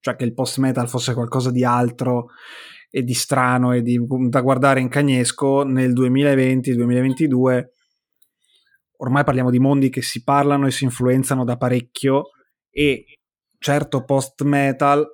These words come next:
è molto influente proprio a livello di percezione, cioè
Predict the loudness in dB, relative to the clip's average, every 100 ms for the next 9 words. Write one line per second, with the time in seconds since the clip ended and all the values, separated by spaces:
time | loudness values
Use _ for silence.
0 | _ _ -12 -4 2 2 2 0 -4 -4
1 | -2 0 2 0 -2 -2 -2 -2 -6 -10
2 | _ _ -18 -6 -2 0 2 0 -2 -4
3 | -6 -8 -2 2 2 -2 -4 -2 -2